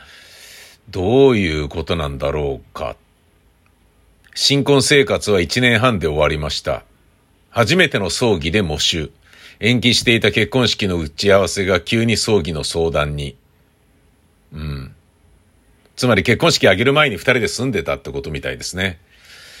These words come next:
この方のツイートが、あー、あまりにも切ないんですけど、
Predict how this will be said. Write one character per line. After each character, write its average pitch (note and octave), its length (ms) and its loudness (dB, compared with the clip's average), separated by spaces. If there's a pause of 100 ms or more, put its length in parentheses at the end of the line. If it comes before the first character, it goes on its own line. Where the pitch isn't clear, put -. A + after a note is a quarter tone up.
(680)
こ A#2 120 0
の A#2+ 80 2
方 A#2+ 240 4
の F2+ 100 -4
ツ F2+ 260 -2
イ F2+ 100 2
ー D#2+ 40 -2
ト E2+ 460 2
が、 F2 580 2
あ E2 600 -8
ー、 - 20 0
あ F#2 40 0
ま G#2+ 140 4
り A2 80 -2
に G2 100 -2
も D2 580 -4
切 - 360 -6
な F2 220 2
い C#2 260 -4
ん C#2+ 440 -12
で D2 120 -8
す - 160 -4
け D#2+ 140 -6
ど、 F2 400 4